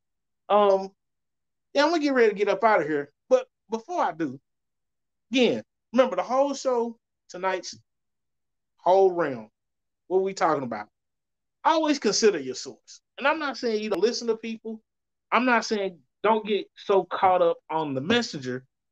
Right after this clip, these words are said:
that you miss the message. Um, because sometimes the messenger can be fucked up, but they will deliver the message that you need to hear. But don't get so caught up in what they saying that you don't take time,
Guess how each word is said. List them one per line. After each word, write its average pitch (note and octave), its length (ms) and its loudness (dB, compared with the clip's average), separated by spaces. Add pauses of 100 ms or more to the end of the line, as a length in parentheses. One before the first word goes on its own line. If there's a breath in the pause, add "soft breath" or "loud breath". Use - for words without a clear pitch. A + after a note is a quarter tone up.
that C#3+ 200 0
you D#3 80 -6
miss C#3 240 -2
the - 120 -14
message. G#3+ 540 -4 (540)
Um, C3+ 460 -2 (260)
because C#3+ 320 2
sometimes F#3+ 720 2
the A#2+ 80 -8
messenger E3 560 0
can D3 160 -12
be B2 240 -12
fucked A3+ 260 -4
up, E3+ 180 2 (540)
but D3 100 0
they E3+ 120 6
will D3+ 120 -2
deliver G3+ 420 -2
the F3 100 -4
message E3 400 -8
that A2+ 180 -10
you E3 140 -14
need D#3+ 220 -12
to C#3+ 60 -16
hear. C3 220 -12 (1400)
But A3+ 120 2
don't E4+ 220 0
get C4+ 140 0
so G#3+ 200 2
caught F#3+ 280 2
up D3+ 160 0 (720)
in F#3+ 120 2
what F3+ 160 4
they D3+ 120 2
saying D3 440 -4 (800)
that D#3 220 0
you D4+ 100 4
don't F#3+ 320 0 (680)
take D#3+ 240 -2
time, C#3 420 0